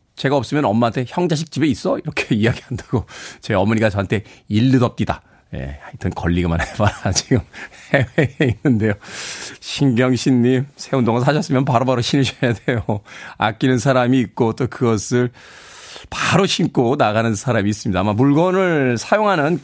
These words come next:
그 성향의 차이 같은 것들이 있기 때문에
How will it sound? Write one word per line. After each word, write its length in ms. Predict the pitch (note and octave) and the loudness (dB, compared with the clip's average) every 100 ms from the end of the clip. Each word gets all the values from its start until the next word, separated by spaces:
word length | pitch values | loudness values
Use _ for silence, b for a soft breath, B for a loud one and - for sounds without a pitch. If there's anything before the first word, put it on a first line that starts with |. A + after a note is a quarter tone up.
| - | -8
그 300 | C#3 B2+ B2 | -2 0 0
성향의 520 | - G#3 G#3 A#3 G#3+ | -2 -2 0 0 -2
차이 240 | - A3+ | -2 0
같은 300 | G3+ D#3 F3 | 0 -2 -2
것들이 320 | D3+ C3 D3+ B2+ | 0 0 0 -2
있기 160 | A2 | -2
때문에 580 | - D#3 C#3 B2 B2 A2 | -2 0 2 2 2 0